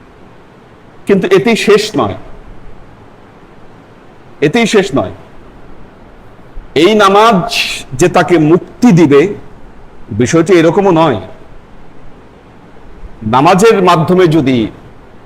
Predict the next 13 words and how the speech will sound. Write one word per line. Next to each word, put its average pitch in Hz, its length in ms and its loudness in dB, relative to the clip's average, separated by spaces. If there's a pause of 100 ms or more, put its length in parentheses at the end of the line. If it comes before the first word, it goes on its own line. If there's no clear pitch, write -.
(440)
আল্লাহর 151 360 4
নৈকট্য 143 520 0
তাকে 151 240 -2
হাসিল 127 380 -2
করতে 104 320 -8
হয়, 90 200 -6 (2750)
নামাজের 175 500 2
মাধ্যমে 165 420 2
যদি 147 280 2
সফলতা 185 600 0
অর্জন 123 440 0
করতে 117 300 -4
হয়, 101 240 -2